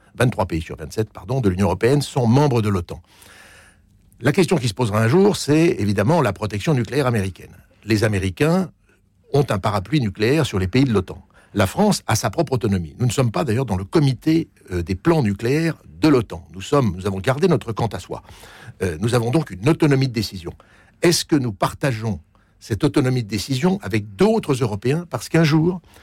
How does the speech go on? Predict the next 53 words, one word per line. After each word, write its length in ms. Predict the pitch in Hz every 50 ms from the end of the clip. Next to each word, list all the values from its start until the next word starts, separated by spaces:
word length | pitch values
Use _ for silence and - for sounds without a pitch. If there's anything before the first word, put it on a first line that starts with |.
| - - _
si 180 | _ - - 185
les 200 | 214 233 170 190
Américains 420 | 175 165 143 135 127 - - 120
s'en 180 | 110 - - 104
vont, 240 | 92 90 98 90 87 -
ce 100 | - 165
qui 140 | 160 -
est 40 | 180
possible, 380 | - 156 143 - - 147 127 107
nous 80 | 123
ne 60 | 123 -
sommes 140 | 165 156
jamais 220 | 131 123 170 160 147
sûrs 280 | - - - - 85
que 80 | - 120
les 100 | 107 101
Américains 260 | 117 117 110 - 165
resteront. 320 | 120 113 95 - - 82 85
Regardons 360 | - 131 123 143 139 135 139
l'Afghanistan, 680 | 127 113 110 117 101 101 104 - - - 135 143 165 - - _ _
regardons 360 | _ - 147 143 143 135 143 139
la 80 | 127
Syrie 280 | 113 - - 131 127 131
et 40 | 120
l'Irak, 400 | 120 117 110 123 139 - - _ _ _ _
regardons 320 | - 117 131 147 151 175 165
la 80 | 143
façon 280 | - 147 127 - 160 147
dont 80 | 120
les 140 | 117 117 113
Américains 340 | 143 156 147 135 120 - 135
se 100 | - -
comportent 400 | 113 - - 101 - 104 95 - _ _ _ _
pour 140 | - 127 127
des 80 | 127 123
raisons 240 | 151 185 165 180 160
de 60 | 131
politique 340 | 135 123 117 101 117 101 117
intérieure, 420 | 110 101 117 110 131 156 170 165 - - _ _ _
nous 60 | -
ne 60 | 123 -
sommes 160 | - 135 123
pas 100 | - 139
sûrs 160 | - - 175
que 80 | - -
les 140 | 113 117
Américains 440 | 135 139 139 127 123 - - 180 185
vont 140 | 156 107 107
rester 460 | 104 131 113 - - - 196 202 196 - - - - - _ _
en 120 | 147 143
soutien 420 | - - - 185 - - - 214 190
à 40 | 147
l'Ukraine 480 | 139 135 - - 185 190 190 190 156